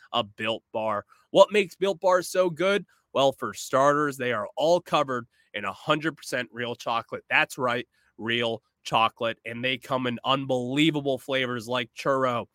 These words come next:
peanut butter brownie, and coconut almond. I'm not sure how Built does it, but these bars taste like a candy bar while maintaining amazing macros.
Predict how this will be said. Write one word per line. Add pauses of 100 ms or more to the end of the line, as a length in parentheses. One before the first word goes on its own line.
(160)
peanut
butter
brownie, (260)
and
coconut (100)
almond. (300)
I'm
not
sure
how
Built
does
it, (300)
but
these
bars
taste
like
a
candy
bar
while
maintaining
amazing
macros.